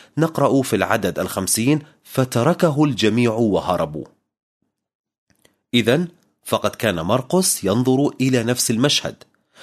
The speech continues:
وقد هرب الجميع، ولكننا نقرأ: "وتبعه شاب"، ونحن لا نعلم من هو، فهو شاب ما.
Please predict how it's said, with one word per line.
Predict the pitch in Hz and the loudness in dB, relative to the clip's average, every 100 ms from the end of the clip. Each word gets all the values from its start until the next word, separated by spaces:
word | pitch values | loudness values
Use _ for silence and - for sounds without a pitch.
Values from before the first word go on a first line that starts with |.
| - - | -20 -4
وقد | 95 90 101 | -4 0 -2
هرب | 85 98 90 | 0 -2 0
الجميع، | 101 95 113 143 82 - _ | 0 0 0 0 -2 -8 _
ولكننا | 92 98 - 165 175 156 | -2 -2 0 2 2 2
نقرأ: | 156 - 123 - - _ _ - | 2 2 2 0 -4 _ _ -4
"وتبعه | 127 127 104 107 87 92 101 101 | -2 -2 0 0 0 -2 -2 -2
شاب"، | - 90 76 - - - _ _ _ _ _ - | -2 -4 -6 -12 -18 -20 _ _ _ _ _ -6
ونحن | 98 117 135 | -4 0 0
لا | 107 113 | 2 2
نعلم | 110 95 104 104 90 | 2 0 0 0 0
من | 92 | -2
هو، | 90 71 60 | -4 -6 -8
فهو | - 92 104 113 | -2 0 2 2
شاب | - 156 160 | 2 2 2
ما. | 160 147 95 | 2 2 -2